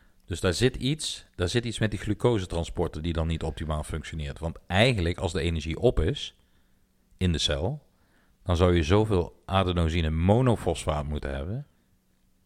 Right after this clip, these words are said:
dat dat alleen al de glucosetransporter naar de celwand brengt.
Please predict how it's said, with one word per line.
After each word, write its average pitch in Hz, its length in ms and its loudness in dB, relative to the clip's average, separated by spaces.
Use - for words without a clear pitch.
dat 85 200 -2
dat - 260 4
alleen 98 360 4
al 92 260 2
de 85 280 2
glucosetransporter 87 960 0
naar 82 100 0
de 78 60 -2
celwand 110 420 2
brengt. 71 300 -6